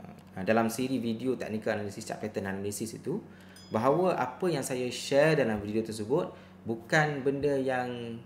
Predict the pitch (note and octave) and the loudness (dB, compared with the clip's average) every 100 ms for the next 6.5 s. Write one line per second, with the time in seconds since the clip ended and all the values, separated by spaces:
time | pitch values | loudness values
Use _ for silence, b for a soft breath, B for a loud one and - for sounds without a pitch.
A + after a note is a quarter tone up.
0 | - A#2+ A2+ F#2 - - - - D3+ A2 | -4 0 2 0 -2 -16 -16 -10 -2 0
1 | A2 A#2+ C3 B2+ D3+ - B B B B | 2 2 0 2 2 2 B B B B
2 | - C3+ B2+ E3 D#3 C#3 C#3 C3+ C3 C#3+ | -6 -4 -2 -2 0 0 2 2 2 0
3 | E3 G3 A3 - - G#2+ C3+ C#3+ C#3 C#3 | 0 -2 -4 -8 -10 -2 4 4 4 2
4 | B2+ C3+ D#3 G3 A3+ B B B - G#2+ | -2 -2 -2 -4 -6 B B B -10 -4
5 | A#2+ C#3+ C#3+ C#3 A#2+ B2+ C#3 G2+ G2 C3 | 2 2 0 -2 0 2 0 -2 -4 -4
6 | D3 D3+ C#3 A2+ | 0 0 0 -2